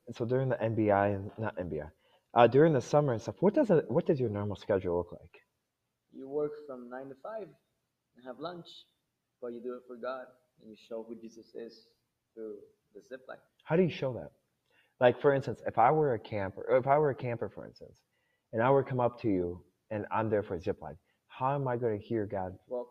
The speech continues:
Speaker 2: actually,
Speaker 1: besides safety tips?
Speaker 2: I have to give credit to Jeremy, one of our classmates. He is the one that actually gave us all the right vision for it.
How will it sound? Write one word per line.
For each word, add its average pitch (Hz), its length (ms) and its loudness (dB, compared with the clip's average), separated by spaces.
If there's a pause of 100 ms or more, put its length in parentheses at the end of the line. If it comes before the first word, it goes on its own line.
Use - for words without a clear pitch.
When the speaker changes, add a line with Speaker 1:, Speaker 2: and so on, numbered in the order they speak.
(120)
Speaker 2:
actually, 131 380 -14
Speaker 1:
besides 123 380 0
safety 107 280 -2
tips? - 420 -16 (100)
Speaker 2:
I 127 180 -8
have 127 200 -6 (180)
to 120 180 -12 (440)
give 113 100 -12 (120)
credit 110 260 -6 (160)
to 101 200 -16
Jeremy, 98 400 -6 (460)
one 98 160 -16
of 95 140 -18
our 95 140 -18
classmates. 98 600 -16 (100)
He 117 120 -14
is 110 140 -14
the 104 80 -12
one 98 240 -14
that 92 160 -14
actually - 380 -20 (1400)
gave 113 240 -6
us 101 160 -10
all 98 160 -8
the 92 120 -12
right 87 200 -12 (180)
vision - 280 -16 (120)
for 50 140 -18
it. - 120 -20